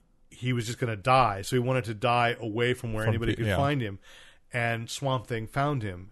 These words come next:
Speaker 1: And because it's the flora of,
Speaker 2: Right, of Krypton.
Speaker 1: of Krypton, he was able to get in and experience the planet. Uh, you know, I would also say,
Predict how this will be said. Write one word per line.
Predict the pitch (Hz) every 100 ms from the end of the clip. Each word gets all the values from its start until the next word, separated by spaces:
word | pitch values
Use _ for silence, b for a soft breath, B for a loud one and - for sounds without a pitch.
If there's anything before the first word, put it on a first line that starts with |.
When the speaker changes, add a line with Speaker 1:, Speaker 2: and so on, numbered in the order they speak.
| -
Speaker 1:
And | 117
because | 110 131 113
it's | 110
the | -
flora | 107 - 127 120 131 156 135 110 107 -
of, | 117 110 107 101
Speaker 2:
Right, | 104 98 95 - -
of | 101
Krypton. | 117 104
Speaker 1:
of | 131 117 104
Krypton, | 151 147 123 113
he | 127
was | 117 110
able | 123 117
to | 110
get | 117
in | 117 117
and | 113
experience | 107 - 120 113 113 110
the | 113
planet. | - 113 113 110 110 b b b -
Uh, | 131
you | 131 123
know, | 117 117 -
I | 170
would | 196
also | 165 165 139
say, | - 127 110